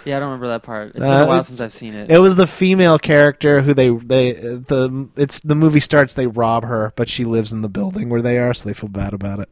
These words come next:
Speaker 1: Is she, is she, like, hot? I forget. I feel like
Speaker 2: She's hotter.
Speaker 1: Okay.
Speaker 2: I mean, there was no romantic aspect to this movie.
Speaker 1: Yeah. Well, I forget if there was, like, 'cause they're all, like, teenagers. They're, like, fifteen or something.
Speaker 2: Yeah, and she was,
Speaker 1: It's like,
Speaker 2: like, in her
Speaker 1: she's, like
Speaker 2: twenties.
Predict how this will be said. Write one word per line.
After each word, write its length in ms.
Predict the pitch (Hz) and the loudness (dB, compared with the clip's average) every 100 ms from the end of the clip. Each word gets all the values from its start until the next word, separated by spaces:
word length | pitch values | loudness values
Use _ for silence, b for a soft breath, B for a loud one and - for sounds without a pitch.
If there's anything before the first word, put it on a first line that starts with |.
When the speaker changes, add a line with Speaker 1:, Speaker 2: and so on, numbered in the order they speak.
| _ _ b b b b b b b b b - | _ _ b b b b b b b b b -6
Speaker 1:
Is 180 | 139 | -4
she, 320 | - 202 202 - _ | -4 -6 -6 -12 _
is 140 | - 151 | -18 -16
she, 180 | - | -14
like, 220 | 160 156 - | -12 -12 -14
hot? 380 | - 139 165 | -14 -14 -14
I 60 | 120 | -16
forget. 440 | - 110 110 107 - | -18 -18 -16 -16 -16
I 40 | |
feel 160 | 117 135 | -12 -2
like 120 | 190 320 | 2 2
Speaker 2:
She's 160 | - | 2
hotter. 640 | - - 131 131 131 139 - _ _ _ - | -8 -6 -4 -2 -2 -4 -6 _ _ _ -20
Speaker 1:
Okay. 440 | 123 120 - - 123 - | -18 -18 -20 -20 -20 -14
Speaker 2:
I 100 | 127 | -8
mean, 540 | 135 131 131 127 127 - | -4 -2 -2 -4 -10 -16
there 240 | 131 147 | -2 4
was 200 | 156 147 | 6 4
no 220 | 151 156 | 4 4
romantic 760 | 135 120 110 107 110 117 117 98 | 4 2 0 -2 -4 -4 -6 -8
aspect 540 | 101 101 - 101 95 - | -8 -10 -8 -10 -10 -10
to 80 | |
this 220 | 98 95 - | -8 -8 -8
movie. 440 | 95 95 98 107 - _ | -8 -6 -8 -10 -12 _
Speaker 1:
Yeah. 360 | 123 107 - - _ | -14 -14 -14 -18 _
Well, 120 | - 151 | -4 -2
I 60 | |
forget 340 | 151 147 135 127 | -2 -6 -6 -6
if 140 | - | -8
there 120 | 120 | -8
was, 160 | 113 110 | -8 -8
like, 380 | 110 110 - _ _ _ _ | -8 -10 -12 _ _ _ _
'cause 140 | 156 | -6
they're 120 | 170 | 0
all, 120 | 185 175 | 0 0
like, 160 | 135 | -2
teenagers. 540 | - 151 117 101 104 113 | -8 -16 -14 -14 -16 -14
They're, 80 | |
like, 120 | 117 107 | -14 -12
fifteen 560 | - 113 - 120 120 | -12 -12 -14 -18 -16
or 60 | 127 | -8
something. 160 | 127 | 2
Speaker 2:
Yeah, 360 | 135 135 131 120 | 6 6 6 4
and 160 | 120 123 | 2 -2
she 220 | - 139 | 0 4
was, 200 | 139 123 | 4 4
Speaker 1:
It's 20 | |
like, 80 | 117 | 2
Speaker 2:
like, 80 | 110 | 0
in 40 | 107 | -4
her 40 | |
Speaker 1:
she's, 80 | 98 | -4
like 100 | 123 | -6
Speaker 2:
twenties. 460 | 110 104 101 - | -4 -4 -6 -8